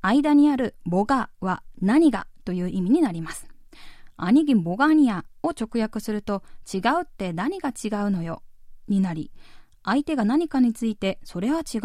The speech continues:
う」と否定したとき、「何が違うだ、違わないでしょ」、または「嘘つくなよ」という意味で使うことができます。ドラマのシーンでは、決定的な証拠があるのに容疑を否認する民宿に、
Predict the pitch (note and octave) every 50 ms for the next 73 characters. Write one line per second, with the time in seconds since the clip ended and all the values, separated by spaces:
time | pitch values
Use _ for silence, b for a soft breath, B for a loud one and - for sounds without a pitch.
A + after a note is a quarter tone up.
0 | A#3 C4 G#3+ D3+ - - - - - F3 E3+ - - - A3+ B3+ A#3 - C4 C4
1 | C#4 - - A3+ F3+ - - - - - - - - - G3 F#3+ B3 C#4+ C#4+ A#3
2 | F#3+ - - G3 F#3 G3 A3+ B3 A3+ A3 F#3 F3+ - - - - - - G3+ A3+
3 | D4 D#4+ D#4+ F4 F4+ E4 C#4 A#3 - - F3+ D#3+ - - - - - - - F#3+
4 | F#3 - A3+ G3+ F#3 E3+ - - - - - - - B3 - D#4+ D4 - - -
5 | F4 E4+ D#4 A#3 G3 - - - - - - G3 F#3+ G3+ G3+ G#3+ A3 G#3+ F#3+ F3
6 | C4+ D#4+ - - - - E3 D#3 - - - - - D#4 E4 B3 E3+ - D3 C#3+
7 | D3 - - - - - - - - - - - - b b b b b b b
8 | b b b A#3+ C#4+ F4+ F4+ E4+ D4 C#4 B3 - - C4 C4 B3 A3 G3+ G#3 G#3+
9 | - - _ - - - D#3+ - - A#3+ C4+ C#4 - C#4+ - D4 C#4 C#4 C4 -
10 | - C#4 C#4 - D4 C4+ C#4 C4+ C#4 D4 C#4 A#3+ G3+ G#3+ G#3 - - _ F#3+ G3+
11 | C4 D4 C#4+ - G#3+ F#3+ E3+ D3+ - F3 F#3 G3 A3 A#3 A3+ - - A3 - G3
12 | F#3+ A3+ C4 C4 - - - G3 F3+ F3+ F#3